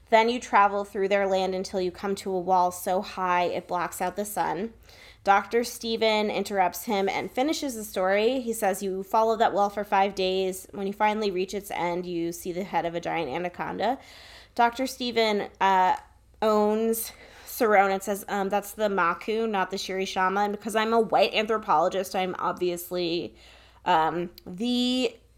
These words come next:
absolute, like, standard of research for this. So fuck off.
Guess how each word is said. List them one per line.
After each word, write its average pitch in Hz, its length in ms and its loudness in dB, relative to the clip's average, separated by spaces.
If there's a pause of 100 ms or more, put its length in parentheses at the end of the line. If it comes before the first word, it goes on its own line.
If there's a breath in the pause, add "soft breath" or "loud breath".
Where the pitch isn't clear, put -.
(300)
absolute, 202 1400 0 (260)
like, 175 180 -2
standard 196 460 -2
of 185 160 -4
research 175 440 -8
for - 120 -12
this. - 280 -12
So 190 160 -10
fuck - 240 -8
off. 76 180 -4